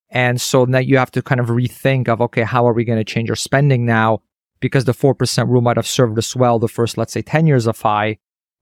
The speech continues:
But now the opportunity cost is getting too significant.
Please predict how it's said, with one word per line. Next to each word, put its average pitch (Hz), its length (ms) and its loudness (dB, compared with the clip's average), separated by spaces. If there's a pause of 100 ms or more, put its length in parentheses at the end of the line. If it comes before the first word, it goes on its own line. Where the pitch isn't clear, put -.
But 123 160 0
now 131 580 2 (280)
the 151 100 0
opportunity 151 400 4
cost 123 260 -6
is 131 120 -4
getting 135 200 2
too 156 140 -4
significant. 131 720 -2